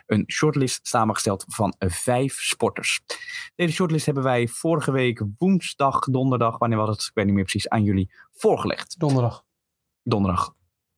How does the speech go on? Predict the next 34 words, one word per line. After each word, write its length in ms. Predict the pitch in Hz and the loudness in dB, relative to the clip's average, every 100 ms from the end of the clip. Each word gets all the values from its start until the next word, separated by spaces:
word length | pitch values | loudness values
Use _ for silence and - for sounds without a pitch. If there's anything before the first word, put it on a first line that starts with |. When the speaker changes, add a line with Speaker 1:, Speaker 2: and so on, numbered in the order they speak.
| _ _ - - | _ _ -8 -4
Speaker 1:
Dan 260 | 123 147 156 | 0 0 2
gaan 180 | 175 | 2
we 60 | 170 | 2
naar 120 | 156 | 2
deze 220 | 147 143 | 0 -2
shortlist, 380 | 131 185 135 101 | -2 -2 0 -2
vijf 240 | - 139 131 | 0 0 0
sporters. 440 | - 160 - - | -2 -2 -2 -2
Maar 220 | 131 135 | 0 0
wie 220 | 127 180 147 | 2 2 2
wordt 200 | 139 151 | 0 0
dan 100 | 139 | 0
uiteindelijk, 440 | 131 113 117 117 110 | 0 0 0 0 2
wie 260 | 135 160 - | 4 2 0
wint 380 | 113 135 131 - | 0 2 2 -2
he-, 140 | 104 - - | -4 -4 -2
de, 200 | 123 113 | -2 0
het 200 | - 120 | -2 0
Sportgala, 580 | - 151 - 135 117 113 | 0 -2 -2 0 0 0
de 220 | 110 131 | 0 0
awards? 520 | 123 110 - - - - - - - - - _ | 0 0 -2 -4 -4 -4 -10 -10 -14 -16 -20 _
Daarvoor 580 | - 202 165 165 156 143 - - - - - - - | 0 0 0 0 0 -2 -10 -12 -12 -12 -12 -14 -4
hebben 200 | 160 139 | 0 2
wij 320 | 127 120 117 - - | 4 2 -2 -6 -2
allemaal 520 | 214 202 170 143 - | 2 4 2 0 -2
een 120 | 127 | -2
keuze. 320 | 196 156 117 | 0 0 2
Maar 100 | 143 | 0
ook 220 | 185 233 - | 2 0 0
jullie 360 | 160 156 139 _ | 0 2 -2 _
luisteraars 580 | - 123 120 - 107 98 | -2 0 0 0 -2 -2
hadden 320 | 104 104 - | -2 0 0
een 80 | 107 | 0
keuze. 380 | 95 - - | 0 -2 -4